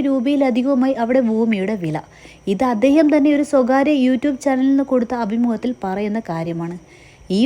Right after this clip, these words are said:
ഒരു വിഷൻ വെച്ചാണ് റിയൽ എസ്റ്റേറ്റിങ്ങിന് ഇറങ്ങിയതെന്നും അദ്ദേഹം അന്ന് പറഞ്ഞിരുന്നു. തിരുവനന്തപുരത്ത് മീൻകുളത്ത് മുപ്പത്തയ്യായിരം രൂപയ്ക്കാണ് സെന്റിന് അദ്ദേഹം വസ്തു വാങ്ങിയത്. പിന്നീട് വർഷങ്ങൾക്ക് ശേഷം അത്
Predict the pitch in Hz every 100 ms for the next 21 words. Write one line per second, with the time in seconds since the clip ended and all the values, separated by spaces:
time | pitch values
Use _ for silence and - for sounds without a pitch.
0 | 285 302 285 - 311 302 285 - 277 320
1 | 285 262 277 277 - 269 262 262 262 240
2 | 240 277 262 233 240 208 190 202 220 202
3 | 185 - 175 160 165 160 165 - - -
4 | - 196 180 208 247 254 294 277 330 330
5 | 277 277 285 302 277 294 269 226 262 285
6 | 277 294 302 277 240 269 262 262 269 247
7 | 226 240 247 208 214 226 214 160 - 196
8 | 175 165 170 170 175 - - - - -
9 | 190 202 240 285 247 226 - 269 285 311
10 | 269 277 254 254 254